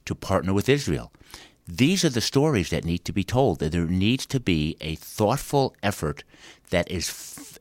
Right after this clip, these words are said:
that whose foundation is much more public relations than advertising. And if anything, the advertising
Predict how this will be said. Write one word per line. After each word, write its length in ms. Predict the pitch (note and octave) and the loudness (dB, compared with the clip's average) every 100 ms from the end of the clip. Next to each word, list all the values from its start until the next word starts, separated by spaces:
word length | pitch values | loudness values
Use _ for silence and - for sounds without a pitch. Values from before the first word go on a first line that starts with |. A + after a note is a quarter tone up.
| _ | _
that 280 | F#2 F#2 - | -2 -2 -2
whose 200 | G#2 - | -4 -2
foundation 1040 | - B2+ A#2 G#2 A#2+ D#3+ - - C2+ C2 - _ _ _ | 0 2 4 2 2 4 4 2 0 -6 -12 _ _ _
is 180 | F2+ - | -6 0
much 280 | G#2+ D3 - | 0 0 0
more 180 | C#3+ C3+ | 0 0
public 420 | - B2+ A#2+ - | 0 0 0 0
relations 640 | F#2+ G2+ G#2+ F2 D#2 - | 2 2 2 0 -2 -4
than 200 | D#2+ D#2 - - | -6 -8 -8 -4
advertising. 840 | F2+ - E2 - B2+ B2 A#2+ - - - - - - | -4 -4 -8 -6 -6 -6 -10 -12 -18 -20 -20 -20 -12
And 280 | F2 F2 F2 | -4 -2 -2
if 160 | F2 G#2+ | 0 2
anything, 500 | C#3 E3 - E2 D#2 | 2 2 0 -4 0
the 140 | D#2+ | 0
advertising 840 | G2 G#2 G#2+ - F2 F2 F2+ E2+ | 0 0 -2 -2 0 0 0 -2